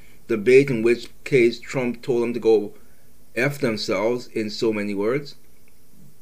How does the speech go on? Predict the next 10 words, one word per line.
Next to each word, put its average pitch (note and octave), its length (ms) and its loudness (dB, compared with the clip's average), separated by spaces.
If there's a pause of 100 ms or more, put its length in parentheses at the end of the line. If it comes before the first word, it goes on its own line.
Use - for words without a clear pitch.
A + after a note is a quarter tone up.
(680)
We're A2+ 140 -2
gonna B2+ 240 -2
talk B2+ 260 -4
about A2+ 560 0 (260)
the A#2 80 -2
Gateway B2+ 420 6
pundit B2+ 680 0 (1000)
suing B2+ 880 4 (1300)
a A2+ 100 -2
treasurer C#3+ 880 4